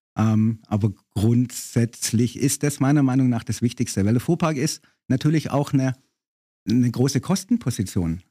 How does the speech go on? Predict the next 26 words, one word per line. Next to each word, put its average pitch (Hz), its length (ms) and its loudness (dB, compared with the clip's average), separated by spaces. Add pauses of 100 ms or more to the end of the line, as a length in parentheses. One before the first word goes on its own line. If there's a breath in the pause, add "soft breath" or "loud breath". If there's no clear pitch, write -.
(120)
Ja? 120 220 0
Und, 110 260 -4
und 110 200 0
wenn 113 100 4
ich, - 240 -4
umso 139 220 2
cleverer 147 560 0
ich 135 120 0
hier 143 240 0
agiere, 113 520 0
umso 139 280 2
mehr 117 200 2
Hilfe 147 380 0
ich 107 200 0
mir 110 160 0
vielleicht 95 380 -2
auch - 160 -4
hole. 98 180 0
Ich 98 100 -4
meine, 101 140 0
es - 80 -4
gibt - 240 -10 (340)
ganz, 107 200 0
ganz 104 180 0
viele 107 240 0
Serviceanbieter, 110 880 0